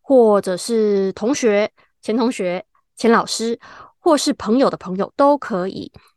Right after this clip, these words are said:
重点是呢，这五个人要是你的目标受众，然后向他们提出一切让你烦恼的重要行销问题，请他们和你分享他们的想法。这是一个非常简单，而且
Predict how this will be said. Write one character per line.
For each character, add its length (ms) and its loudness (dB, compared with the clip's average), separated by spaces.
重 160 2
点 140 2
是 180 -4
呢， 180 2
这 160 -2
五 220 -2
个 140 0
人 380 -2
要 140 0
是 160 -6
你 140 0
的 140 -8
目 260 0
标 260 -2
受 240 -6
众， 240 -8
然 180 0
后 160 -2
向 200 -2
他 140 -2
们 120 2
提 220 -6
出 300 -4
一 140 -6
切 280 0
让 180 2
你 200 -2
烦 300 -2
恼 280 -2
的 160 0
重 280 0
要 180 0
行 220 -8
销 180 -4
问 180 -2
题， 260 -16
请 200 2
他 140 0
们 140 4
和 80 -2
你 180 0
分 180 2
享 160 -8
他 140 -6
们 80 0
的 60 -4
想 240 -8
法。 200 -8
这 80 -4
是 120 0
一 40 2
个 100 0
非 300 -2
常 180 2
简 160 0
单， 220 -2
而 120 2
且 140 0